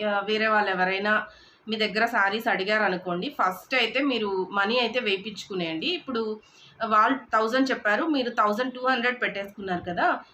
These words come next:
So, షిప్పింగ్ అయితే హండ్రెడ్ అండి, ఎక్కడికైనా సరే హండ్రెడ్, సౌత్ అయితే, నార్త్ అయితే వన్ ఫిఫ్టీ అండి. So, ఆ షిప్పింగ్ ఛార్జెస్ కూడా కలిపేసుకోండి.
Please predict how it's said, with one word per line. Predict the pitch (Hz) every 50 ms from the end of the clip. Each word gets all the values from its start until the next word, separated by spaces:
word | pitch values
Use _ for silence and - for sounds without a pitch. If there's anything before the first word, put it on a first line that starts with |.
| _ _ - -
So, | 285 233 214 254
షిప్పింగ్ | 262 - 330 294 - - 359 359 349 320
అయితే | 269 240 - 311
హండ్రెడ్ | 330 269 226 214 226 226 240 240
అండి, | 233 208 208 208 208
ఎక్కడికైనా | 311 262 214 202 - - - 269 262 269 262 247 214 208 220 233
సరే | 240 247 214 202 220 254 277
హండ్రెడ్, | 254 208 180 185 185 185 196 202 190 190 262
సౌత్ | 262 254 202 185 190 190 -
అయితే, | 190 185 185 247 320
నార్త్ | 349 285 214 202 208 226 247 254 - 240
అయితే | 214 214 277
వన్ | 277 226 196 190 196
ఫిఫ్టీ | 208 214 208 208 - - 208 202
అండి. | 185 175 170 208 311 466 - - - - - _ _ _ - - 349
So, | 294 240 226 277 - - - -
ఆ | - 214 214 220 226 233 233 240 -
షిప్పింగ్ | 269 262 - - 269 277 285 277 277
ఛార్జెస్ | 277 - - 262 233 220 214 - 247 247 247 -
కూడా | 240 214 202 247
కలిపేసుకోండి. | - - - 226 214 214 - 233 220 226 - - 185 175 165 170 233 339 508